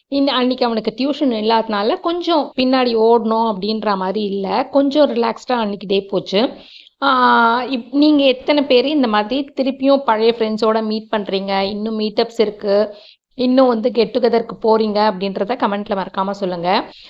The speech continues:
நான் வந்து அந்த காக்காவையே பார்த்துட்டு இருந்தேன். ஏன்னா நான் மேல தண்ணி வைக்கிறத நிறுத்திட்டேன். அது இது தண்ணி குடிக்குமா அப்படின்ட்டு ரொம்ப நேரம் கேப்சர் பண்ண ட்ரை பண்ணிட்டு இருந்தேன். But நான் ஃபோனை ஆஃப் பண்ணதுக்கு அப்புறம் தான் அது குடிச்சுது. ஆ, மேல வைக்கலையே அப்படின்ற அந்த ஒரு கில்ட் எனக்கு இருந்துகிட்டே இருந்தது.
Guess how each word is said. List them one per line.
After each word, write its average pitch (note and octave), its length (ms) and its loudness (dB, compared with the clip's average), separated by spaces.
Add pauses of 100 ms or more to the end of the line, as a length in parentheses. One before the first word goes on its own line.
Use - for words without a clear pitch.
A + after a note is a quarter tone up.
நான் C4 260 4
வந்து B3+ 180 0
அந்த F#4 220 0
காக்காவையே C#4 540 2
பார்த்துட்டு B3 360 0
இருந்தேன். G#3+ 380 -2
ஏன்னா C4+ 100 2
நான் C#4+ 140 2
மேல A3+ 300 2
தண்ணி B3+ 340 2
வைக்கிறத A#3+ 360 -4
நிறுத்திட்டேன். G#3+ 680 -2
அது G#3+ 200 0
இது G3+ 180 -4
தண்ணி A3+ 400 -2
குடிக்குமா C4 720 2
அப்படின்ட்டு A#3 400 -2
ரொம்ப A3+ 240 0
நேரம் B3 340 0
கேப்சர் A#3+ 340 -2
பண்ண A3+ 180 -4
ட்ரை G#3 240 -2
பண்ணிட்டு G3+ 360 -8
இருந்தேன். G#3 220 -2 (400)
But A#3+ 120 -2
நான் A3 220 0
ஃபோனை B3 160 4
ஆஃப் A#3 340 4
பண்ணதுக்கு A#3+ 220 0
அப்புறம் A3 340 -2
தான் A#3+ 180 2
அது A3 120 0
குடிச்சுது. G#3 580 2 (440)
ஆ, A3 460 2
மேல A#3+ 380 2
வைக்கலையே A#3+ 640 2
அப்படின்ற A3+ 460 2
அந்த G3+ 260 2
ஒரு F#3+ 180 2
கில்ட் A#3 220 -4
எனக்கு G#3 320 2
இருந்துகிட்டே A3 320 0
இருந்தது. G#3 600 2